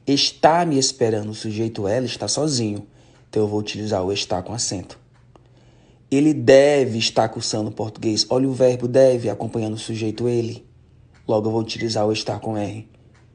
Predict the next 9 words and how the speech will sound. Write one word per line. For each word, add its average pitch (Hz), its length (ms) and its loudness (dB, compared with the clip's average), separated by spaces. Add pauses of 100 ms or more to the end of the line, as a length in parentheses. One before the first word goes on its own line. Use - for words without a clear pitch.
(600)
Ele 185 480 6
está 165 580 4
cursando 131 500 -2
inglês. 104 460 -2
O 104 40 -8
sujeito 107 520 -2
ele 123 180 0
está 117 200 -6
sozinho. 117 680 -2